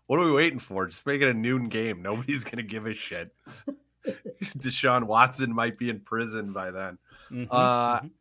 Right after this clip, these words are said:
Speaker 1: I'm gonna go, I'm gonna go loss.
Speaker 2: Same,
Speaker 1: I'm still,
Speaker 2: unfortunately.
Speaker 1: I'm still
Speaker 2: Yeah.
Speaker 1: haunted by the last time we were in Cleveland, so I'm just
Speaker 2: Yep.
Speaker 1: gonna stick with a loss.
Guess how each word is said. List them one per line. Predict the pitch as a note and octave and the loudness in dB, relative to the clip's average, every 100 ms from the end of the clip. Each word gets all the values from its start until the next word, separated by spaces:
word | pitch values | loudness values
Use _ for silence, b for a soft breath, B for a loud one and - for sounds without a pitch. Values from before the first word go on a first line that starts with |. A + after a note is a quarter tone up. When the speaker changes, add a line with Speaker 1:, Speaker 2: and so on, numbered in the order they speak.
| - | 0
Speaker 1:
I'm | E3+ G#3+ | 4 6
gonna | G#3+ F#3 | 6 2
go, | B2+ C3+ B2 A#2 A2+ G#2+ - _ _ _ _ _ _ _ | 4 6 6 4 2 -2 -6 _ _ _ _ _ _ _
I'm | C#3+ | 0
gonna | C#3 | 2
go | A2+ G2+ | 2 2
loss. | E2+ D2 - - - _ _ _ _ _ _ _ | -2 -8 -12 -14 -16 _ _ _ _ _ _ _
Speaker 2:
Same, | - - G#2+ | -8 0 0
Speaker 1:
I'm | |
still, | G2+ C#3 | 2 2
Speaker 2:
unfortunately. | A#2+ A2+ - G#2 G2+ | 2 -2 -6 -10 -4
Speaker 1:
I'm | A#2+ C3 | 2 2
still | C3 D#3 A#2 | 4 2 2
Speaker 2:
Yeah. | A2 | 2
Speaker 1:
haunted | A#2 G#2 G#2 F2 | 2 2 -4 -2
by | F#2+ F2+ | -2 -2
the | E2+ F2 | -2 -2
last | F#2 F2 - | -2 -4 -4
time | F2 E2 | -6 -6
we | |
were | E2 | -10
in | D#2+ | -12
Cleveland, | - E2 E2 D#2+ E2 | -16 -16 -16 -20 -16
so | - | -8
I'm | F#2+ | -8
just | F#2+ | -4
Speaker 2:
Yep. | F#3+ G#3 | -6 -6
Speaker 1:
gonna | E2+ | -14
stick | - G2 - | -12 -12 -12
with | F2 | -18
a | E2+ | -16
loss. | E2 - - - | -16 -18 -20 -20